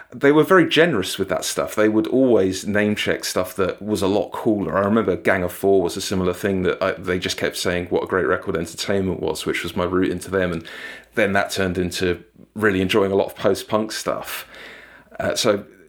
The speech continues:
I, th-, I think, um, you know, it's easy to be sniffy about bands, bands like that, h-, and fun. <laughs> But the, the Flea kept going on about Fugazi, and I went. Um, I was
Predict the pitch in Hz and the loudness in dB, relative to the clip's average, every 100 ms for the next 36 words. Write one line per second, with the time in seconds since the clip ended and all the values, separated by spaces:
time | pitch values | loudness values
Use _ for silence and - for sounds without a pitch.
0 | - - 123 - - - 202 143 98 92 | -10 -4 -4 -4 -12 -2 0 0 0 0
1 | 98 92 92 104 90 - 92 104 92 - | 0 0 2 0 -2 -6 -2 -2 -2 -2
2 | 80 80 - - 92 90 - - 82 85 | -2 -2 -4 -4 -4 -4 -8 -6 -4 -4
3 | 76 - 73 - - 160 - 190 - 147 | -4 -2 -4 -6 -8 -4 -2 -2 2 0
4 | 98 - - - - 120 185 - - - | 0 -4 -10 -10 -2 4 4 4 2 6
5 | 180 - - 180 143 139 311 320 294 247 | 6 6 4 8 8 6 2 -2 -2 2
6 | 160 139 123 120 - - 143 139 120 113 | 6 6 6 0 -2 4 6 6 4 6
7 | 110 104 101 - 98 90 - 107 104 104 | 4 4 2 0 2 2 2 2 2 4
8 | 110 123 123 135 151 - 104 104 95 - | 4 6 4 4 0 0 0 2 -4 -10
9 | _ _ _ - 98 98 - | _ _ _ -10 -4 -4 -4